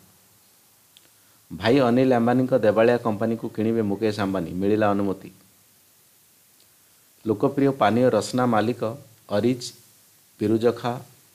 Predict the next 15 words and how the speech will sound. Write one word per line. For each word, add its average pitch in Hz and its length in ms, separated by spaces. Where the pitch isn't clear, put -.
ଖମ୍ବାଣ୍ଟାଙ୍କ 113 760
ସୋମବାର 104 440
ପରଲୋକ 101 440
ଘଟିଛି। 92 420
ଗ୍ରୀସରେ 135 360
ଭୂକମ୍ପର 123 520
ଝଟକା, 110 360
ସୁନାମି 113 460
ଆଶଙ୍କା 113 420
ନେଇ 110 140
ସତର୍କ - 400
ସୂଚନା 107 380
ଜାରି। 92 240
ଭାରତର 139 560
ପଳାତକୁ 131 640